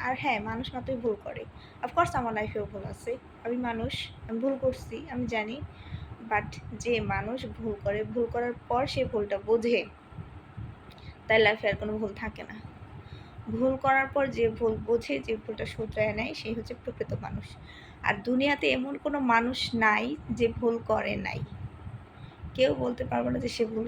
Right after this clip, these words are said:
করে নাই। আর হ্যাঁ, <clears throat> নিজের কাছে নিজে সবসময় ঠিক,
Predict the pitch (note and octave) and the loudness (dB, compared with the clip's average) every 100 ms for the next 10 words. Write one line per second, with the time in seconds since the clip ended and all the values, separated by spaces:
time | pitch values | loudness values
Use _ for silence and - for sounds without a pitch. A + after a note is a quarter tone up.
0 | A3 A3 G#3 G3+ G#3+ - - - - - | -4 -6 -8 -10 -12 -10 -8 -8 -10 -12
1 | - - - B3+ B3 D4+ A#3 E4 - - | -12 -10 -6 -4 6 6 6 2 -10 -4
2 | D4 D4 B3+ B3 A#3+ B3+ B3+ D4 C4 A#3 | 4 6 6 4 4 0 0 -2 0 0
3 | A#3 - - G#3 A3 - | 0 -2 -4 -4 -6 -10